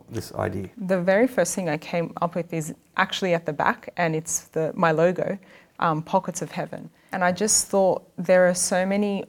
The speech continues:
Speaker 2: opportunities and miracles happening, small things that we miss, and we have an opportunity to be in Jesus's pocket in the small
Speaker 1: Mm.
Speaker 2: things, the everyday things. And I thought,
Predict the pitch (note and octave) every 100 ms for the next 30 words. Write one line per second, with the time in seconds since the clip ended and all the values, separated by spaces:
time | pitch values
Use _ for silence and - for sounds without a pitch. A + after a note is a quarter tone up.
0 | _ F#3+ - F3 - F3 F3 E3 D#3+ D#3+
1 | - E3 E3 D#3+ E3+ E3 D#3+ - D#3 -
2 | D3+ D#3 - F3 F3 E3+ D#3 D3 D3+ D#3
3 | D3+ D#3+ D#3+ - - D#3 D3+ D3 - -
4 | _ - E3 E3 D#3+ E3+ E3 E3 - _
5 | - F3 - E3 E3 - E3+ E3 D3+ D3+
6 | D#3 - E3+ D3 C#3+ _ _ _ _ _
7 | _ - E3+ F3 E3 D#3+ E3 E3+ E3 D3+
8 | C#3+ - - F3 - - D#3+ D#3 - E3+
9 | E3+ E3 E3+ D3 D3+ - - E3+ D#3+ D#3
10 | D3 D3+ D#3+ E3 D3+ D#3 D#3+ - D#3 E3
11 | E3+ F3 E3+